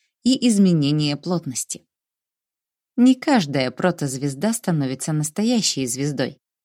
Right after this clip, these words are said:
Некоторые так и остаются на стадии заготовки. Те же, что собираются светить и сиять, поначалу прячутся в коконе из газа и пыли.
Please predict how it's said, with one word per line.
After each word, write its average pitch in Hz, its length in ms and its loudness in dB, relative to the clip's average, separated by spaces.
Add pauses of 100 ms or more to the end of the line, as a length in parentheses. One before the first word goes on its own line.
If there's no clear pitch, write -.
(340)
Некоторые 185 640 0
так 285 280 -2
и 226 140 -2
остаются 233 640 0
на 135 140 0
стадии 135 480 -4
заготовки. 143 720 -4 (1000)
Те 262 260 4
же, 147 140 0
что - 220 -4
собираются 170 720 0
светить 165 560 -2
и 156 100 0
сиять, 156 580 -2 (520)
поначалу 262 560 4
прячутся 247 580 -2
в 233 100 -8
коконе 190 480 2
из 196 280 -2
газа 151 340 0
и 190 100 0
пыли. 156 400 -6